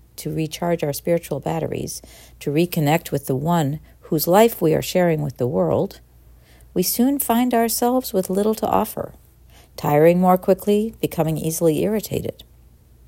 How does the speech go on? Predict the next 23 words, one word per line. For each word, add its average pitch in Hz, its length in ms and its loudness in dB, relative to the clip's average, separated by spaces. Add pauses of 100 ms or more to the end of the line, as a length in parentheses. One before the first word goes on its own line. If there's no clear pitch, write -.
(440)
When 156 300 2
we 139 140 2
follow 208 420 4
Jesus - 460 -2
into 185 280 -2
the 156 120 -4
places 190 480 -4
apart, - 680 -6 (640)
we 208 80 2
can 208 160 -2
be 196 100 0
pretty 254 380 -2
sure 262 540 0 (180)
he'll - 240 -2
meet 202 240 0
us 208 180 -2
there 190 400 0 (220)
with 175 200 -2
his 175 180 -4
peace. - 520 -6 (600)
We 202 180 4
will 196 320 4
be 180 440 -2